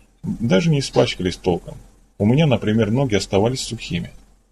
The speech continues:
Правда, ботфорты я предусмотрительно натянул как мог высоко. Путь привел на остров, довольно большой и сухой, соблазнительный этой сухостью настолько, что мы устроили привал.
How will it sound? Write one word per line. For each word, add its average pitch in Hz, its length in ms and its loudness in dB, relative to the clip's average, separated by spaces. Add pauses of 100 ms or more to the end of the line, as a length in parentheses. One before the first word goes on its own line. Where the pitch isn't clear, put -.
(280)
Правда, 98 260 4
ботфорты 120 540 0
я 147 160 0
предусмотрительно 101 800 -2
натянул 104 320 -2
как 101 220 -4
мог 101 180 0
высоко. 101 540 -6 (1400)
Путь 208 260 2
привел 139 380 4
на 185 180 4
остров, 95 400 -2 (540)
довольно 131 480 4
большой 101 460 2
и - 20 -2
сухой, 98 500 -2 (460)
соблазнительный 127 720 2
этой 113 320 2
сухостью 113 480 4
настолько, 147 480 2
что 127 220 0
мы 101 100 4
устроили 95 420 2
привал. 98 460 -2